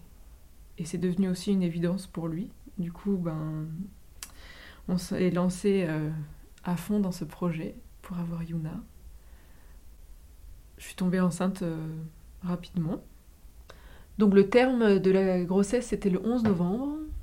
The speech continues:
La poche des os, euh, s'est fissurée et, euh, on s'est rendu compte qu'il y avait du méconium, donc, euh, dans, dans la poche des os. Ce qui était pas du tout bon signe. Et donc là, elle, Emmanuel m'a dit, « Bah, écoute, Annelise, euh,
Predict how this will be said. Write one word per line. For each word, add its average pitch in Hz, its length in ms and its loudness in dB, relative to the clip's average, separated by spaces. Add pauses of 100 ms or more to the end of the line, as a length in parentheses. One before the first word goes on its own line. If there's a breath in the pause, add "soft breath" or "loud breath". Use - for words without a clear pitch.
La 185 80 -2
poche 208 240 -2
des 190 240 0
os, 214 120 0
euh, 180 280 -2 (180)
s'est - 140 -4
fissurée 196 580 -2
et, 175 400 0
euh, 175 40 -2 (420)
on 180 80 -2
s'est - 160 -6
rendu 170 260 0
compte 214 380 -2
qu'il 196 140 -2
y - 20 2
avait 170 160 0
du 170 160 -2
méconium, 196 640 2
donc, 170 500 -8
euh, 208 40 -12 (720)
dans, 180 180 -2 (720)
dans 190 140 -2
la 170 80 0
poche 185 180 -2
des 175 180 0
os. 202 120 -4 (1800 loud breath)
Ce - 200 -18
qui - 160 2
était 190 280 2 (140)
pas 240 140 4
du 214 140 4
tout 214 120 -2
bon 202 180 6
signe. 185 640 2 (280)
Et 180 80 0
donc 185 260 -2
là, 214 240 6
elle, 175 380 0
Emmanuel 180 360 2
m'a 180 120 2
dit, « 185 140 -4
Bah, 214 100 0
écoute, 170 240 -6
Annelise, 214 340 0
euh, 180 220 -2